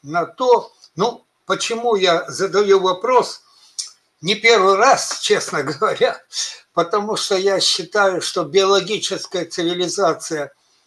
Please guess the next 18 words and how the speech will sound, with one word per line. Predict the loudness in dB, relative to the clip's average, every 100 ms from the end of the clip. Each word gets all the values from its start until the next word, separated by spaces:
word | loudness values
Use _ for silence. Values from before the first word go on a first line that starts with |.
| _ _ _
вернее, | -4 -2 0 0
я | 2 0
согласен | 2 2 4 4 4 0 -4
с | -6 -4
теми, | -2 0 0 -2 -6 _ _ _ _ _
кто | -16 0 4 6 4 0 _ _ -6
считает, | -2 0 -2 2 4 6 4 -2
что | -6 -4 -2
биологическая | -2 0 0 -2 -4 -6 -6 -8 -6 -6
цивилизация | -4 -4 -2 -4 -4 -4 -4 -2 -2
обречена. | -2 -6 -4 -4 0 0 0 -6 _ _ _ _ _ _ -20 -20 -20 _ _ -14 -8 -8 -4
Вот, | -4 -4 -6
вот | -4 -2
эта | -2 -2 -4
западная | 0 0 2 -4 -6 -6 -4
наша | -6 -6 -8
цивилизация, | -8 -8 -6 -6 -4 -2 -2 -2 -6 -8 -12 -16 -16 -10
она | -8 -4 -4 -4 -10